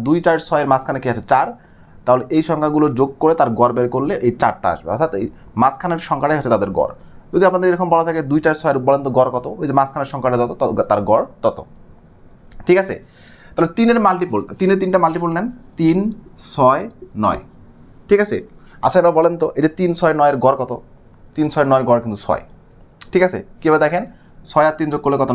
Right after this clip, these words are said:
নয়, নয় না যোগ করলে কত? আঠারো, আঠারোকে তিন দ্বারা ভাগ করেন, গড় কত? ছয়।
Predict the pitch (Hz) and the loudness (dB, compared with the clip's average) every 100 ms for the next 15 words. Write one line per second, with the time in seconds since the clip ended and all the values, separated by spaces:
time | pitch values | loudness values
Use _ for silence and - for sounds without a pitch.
0 | 123 127 - - - - 117 131 123 123 | 2 0 -4 -16 -16 0 0 0 -2 -2
1 | 120 113 135 226 - - - - 110 120 | -2 -2 -4 -8 -10 -20 -12 -4 0 0
2 | 170 - - 131 131 127 127 123 117 113 | -2 -6 -4 -2 -2 -2 -2 0 0 -2
3 | 123 170 220 - - - - - - - | -2 -4 -6 -12 -20 -20 -20 -20 -20 -14
4 | - 131 113 101 - - - - - - | -2 0 0 -4 -10 -20 -20 -20 -8 -6